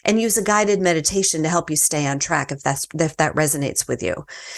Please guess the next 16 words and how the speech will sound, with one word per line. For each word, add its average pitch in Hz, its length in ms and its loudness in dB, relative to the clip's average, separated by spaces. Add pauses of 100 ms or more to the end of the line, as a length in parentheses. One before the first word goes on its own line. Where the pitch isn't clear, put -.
(120)
And 233 140 4
remember 262 380 2
that 403 140 2
meditation 208 760 2
is 185 200 2
the 208 100 2
practice 170 600 2
of 170 220 0
bringing 214 360 4
your 285 140 2
mind 185 480 2
back 147 240 0
to - 120 -2
the 165 60 0
present 151 420 -4
moment, 143 440 -2